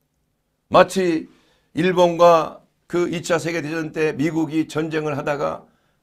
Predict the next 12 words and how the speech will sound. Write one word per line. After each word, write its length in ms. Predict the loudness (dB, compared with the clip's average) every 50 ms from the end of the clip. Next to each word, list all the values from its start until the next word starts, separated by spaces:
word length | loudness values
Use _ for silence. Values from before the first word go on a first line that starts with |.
| _ _ _ _ _ _
그야말로 680 | 2 6 8 8 8 6 6 4 2 2 -2 -2 -4 -6
그냥 500 | -8 -8 -6 -6 -6 -8 -12 -14 -16 -20 _ _ _ _ _ _ _
일본이 400 | -2 0 0 0 0 -2 -2 -4
패망했잖아요. 960 | -8 -10 -8 -6 -4 -4 -4 -6 -6 -8 -10 -10 -10 -10 -12 -14 -16 -18 -20 _ _ _ _ _ _ -14 -12
예? 80 | -12 -14 -16 _ _
히로시마 560 | -8 -4 -4 -2 -4 -4 -4 -4 -4 -4 -2
나가사키의 760 | -2 0 0 0 -2 -2 -4 -6 -6 -8 -6 -6 -6 -8 -10 -16 _ _
원자폭탄을 720 | -8 -6 -6 -2 -2 -4 -4 -4 -8 -8 -4 -4 -2 -2 -2
맞은 320 | -2 -4 -4 -4 -6 -4 -2
후에 300 | 0 0 0 -2 -4 -8 _ -20 -10 _
일본 560 | -2 0 2 2 4 4 4 4 4 2 -4
천황이 720 | -8 -8 -6 -2 0 0 0 0 0 -2 -2 -2 -4 -8